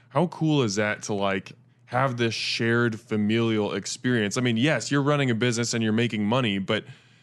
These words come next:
from my conversations with you, I think you're more excited that this is something that you guys get to do together.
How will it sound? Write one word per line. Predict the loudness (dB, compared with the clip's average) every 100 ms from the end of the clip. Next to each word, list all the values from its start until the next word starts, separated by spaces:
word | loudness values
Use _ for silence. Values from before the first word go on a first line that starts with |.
| _ _ _ -20 -8
from | -2 0
my | 0
conversations | 0 0 0 0 -2 -2 -2 -6
with | -4
you, | -2 0
I | -2
think | -2 -4 -2
you're | -2 0
more | 0 0
excited | -2 -4 -2 -2 -6 -10 -10
that | -4 -4 -4
this | -4 -4
is |
something | -4 -4 -4
that | -6 -6
you | -2
guys | -4 -4
get | -8
to | -6
do | -6
together. | -6 -10 -8 -8 -8